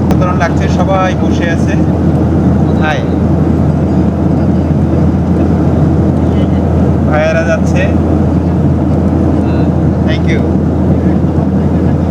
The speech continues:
আমরা সবাই যাচ্ছি নেপাল। আমি সোলো ট্রাভেল দিচ্ছি। আপনারা কতজন আছেন? ছয়জনই আসছেন তো?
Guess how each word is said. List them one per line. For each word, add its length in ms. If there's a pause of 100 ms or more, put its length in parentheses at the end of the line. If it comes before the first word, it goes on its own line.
(180)
আমরা 160
সবাই 380
যাচ্ছি 280
নেপাল। 340 (1160)
আমি 220
সোলো 240
ট্রাভেল 400
দিচ্ছি। 420 (420)
আপনারা 220
কতজন 340
আছেন? 240 (2250)
ছয়জনই 300
আসছেন 260
তো? 220